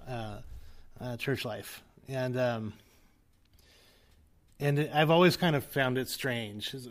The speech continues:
always just kind of like a, "These guys are really asking for that?" And, um,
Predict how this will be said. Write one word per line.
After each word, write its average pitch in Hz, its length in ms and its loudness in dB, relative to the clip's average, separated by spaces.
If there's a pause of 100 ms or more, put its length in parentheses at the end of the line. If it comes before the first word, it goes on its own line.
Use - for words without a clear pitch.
always 156 240 0
just 123 140 -2
kind 151 140 2
of 127 240 -4
like 127 160 -4
a, 120 160 -2 (560)
"These 156 140 -8
guys 170 180 -2
are 139 80 2
really 139 280 0
asking 147 440 -4
for 180 160 -4
that?" 170 360 -2 (640)
And, 135 340 0
um, 123 380 2